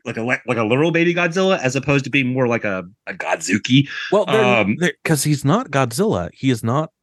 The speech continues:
Speaker 1: they,
Speaker 2: mutated.
Speaker 1: they say he, he, yeah, yeah, they call him a Godzillasaur.
Speaker 2: He's a Godzillasaurus.
Speaker 1: And
Speaker 2: Yeah, exactly.
Speaker 1: But they, they also, and this is what threw me in, in, in the, the translation I was watching, uh, they call him Rodan's stepbrother.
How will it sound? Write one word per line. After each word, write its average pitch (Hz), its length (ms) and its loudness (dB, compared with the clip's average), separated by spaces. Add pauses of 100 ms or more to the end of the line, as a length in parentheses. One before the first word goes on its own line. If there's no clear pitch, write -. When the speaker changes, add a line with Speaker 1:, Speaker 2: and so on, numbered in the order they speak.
(300)
Speaker 1:
they, 104 60 -8
Speaker 2:
mutated. 185 400 0
Speaker 1:
they 180 80 2
say 202 220 2
he, 190 380 -2
he, - 200 -8
yeah, 147 160 0
yeah, 135 160 0
they 113 120 2
call 208 220 0
him 220 100 -2
a 190 40 -2
Godzillasaur. 123 760 -2 (260)
Speaker 2:
He's 135 180 0
a 131 60 0
Godzillasaurus. 131 760 2
Speaker 1:
And - 0 -
Speaker 2:
Yeah, 170 100 -4
exactly. - 520 -8
Speaker 1:
But 185 140 2
they, 190 240 0
they 190 200 0
also, 254 720 0 (200)
and 190 160 2
this 370 160 0
is 302 100 0
what 208 200 0
threw 185 200 0
me 139 180 2
in, 131 140 -2
in, 139 280 0
in 139 260 0
the, 123 400 0
the 117 260 -4 (400)
translation 175 580 0
I 147 100 2
was 135 100 2
watching, 113 340 0 (440)
uh, 190 80 -14 (100)
they 185 120 0
call 370 280 0
him 277 340 0 (380)
Rodan's 214 440 0
stepbrother. 120 720 -4